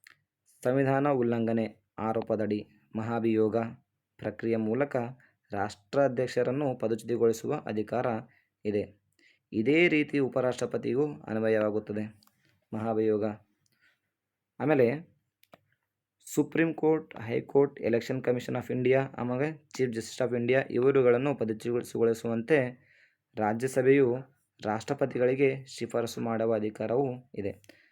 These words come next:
ಅಂದ್ರೆ ಸುಪ್ರೀಂ ಕೋರ್ಟು, ಹೈ ಕೋರ್ಟು, ಎಲೆಕ್ಷನ್ ಕಮಿಷನ್ of ಇಂಡಿಯಾ, ಚೀಫ್ ಜಸ್ಟಿಸ್ of ಇಂಡಿಯಾ ಇವರುಗಳ ಪದಚ್ಯುತಿಗೊಳಿಸುವಂತೆ ರಾಷ್ಟ್ರಪತಿಗಳು ಶಿಫಾರಸು ಮಾಡುವ ಅಧಿಕಾರ ಹೊಂದಿದೆ. ಹಕ್ಕುಚ್ಯುತಿಗಾಗಿ ತನ್ನ ಸದಸ್ಯರನ್ನು ಹಾಗೂ ಸದಸ್ಯರಲ್ಲದವರನ್ನು ಸಹ ಶಿಕ್ಷಿಸುವ ಅಧಿಕಾರ ಹೊಂದಿದೆ.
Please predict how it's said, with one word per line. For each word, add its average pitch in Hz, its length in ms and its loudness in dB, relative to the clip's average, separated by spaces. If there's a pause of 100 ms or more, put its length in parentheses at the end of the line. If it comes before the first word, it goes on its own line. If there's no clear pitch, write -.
(180)
ಅಂದ್ರೆ 139 440 -6 (340)
ಸುಪ್ರೀಂ 120 440 -4
ಕೋರ್ಟು, 127 360 0
ಹೈ 117 180 2
ಕೋರ್ಟು, 120 380 -2
ಎಲೆಕ್ಷನ್ 113 340 0
ಕಮಿಷನ್ 117 320 -4
of 117 160 -8
ಇಂಡಿಯಾ, 113 440 0
ಚೀಫ್ 113 260 -4
ಜಸ್ಟಿಸ್ 107 340 -6
of 113 160 -4
ಇಂಡಿಯಾ 107 360 0
ಇವರುಗಳ 113 440 0
ಪದಚ್ಯುತಿಗೊಳಿಸುವಂತೆ 113 1600 -4
ರಾಷ್ಟ್ರಪತಿಗಳು 120 1000 -2 (140)
ಶಿಫಾರಸು 113 400 -6
ಮಾಡುವ 113 200 0
ಅಧಿಕಾರ 110 300 -4
ಹೊಂದಿದೆ. 101 420 -4 (440)
ಹಕ್ಕುಚ್ಯುತಿಗಾಗಿ 143 760 2
ತನ್ನ 139 380 -2
ಸದಸ್ಯರನ್ನು 120 580 -2
ಹಾಗೂ 117 380 -2
ಸದಸ್ಯರಲ್ಲದವರನ್ನು 117 1040 0
ಸಹ 127 340 -2
ಶಿಕ್ಷಿಸುವ - 460 -6
ಅಧಿಕಾರ 107 320 -2
ಹೊಂದಿದೆ. 101 420 -4